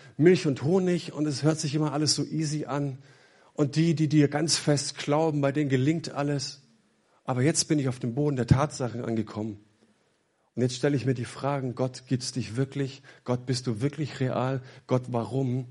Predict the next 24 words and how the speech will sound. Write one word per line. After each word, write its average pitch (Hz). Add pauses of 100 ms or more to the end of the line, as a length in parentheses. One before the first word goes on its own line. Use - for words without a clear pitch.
(280)
Und 123
wisst 160
ihr, 151
an 135
diesem 156
Punkt 147
machen 127
viele 160
Menschen 127
Folgendes. 110 (480)
Sie -
gehen 110
zurück 113
auf 107
Anfang. 95 (2000)
Weil 117
sie 113
zu -
lange 123
sich 123
mit 117
diesen 117
Fragen 123
beschäftigen. 110